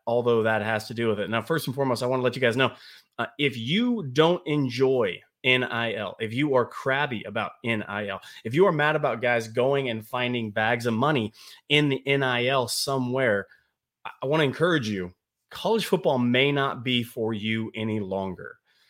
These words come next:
Uh, now, we all were promised that the N I L was going to level the playing field. It was going to pay certain players. It was going to get them the ability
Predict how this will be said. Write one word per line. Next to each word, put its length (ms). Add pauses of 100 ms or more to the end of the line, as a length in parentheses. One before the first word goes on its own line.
(200)
Uh, 200
now, 240
we 200
all 220
were 120
promised 400
that 140
the 120
N 100
I 120
L 180
was 140
going 200
to 100
level 180
the 60
playing 280
field. 220
It 60
was 100
going 140
to 100
pay 320
certain 320
players. 400
It 60
was 100
going 180
to 60
get 240
them 160
the 100
ability 440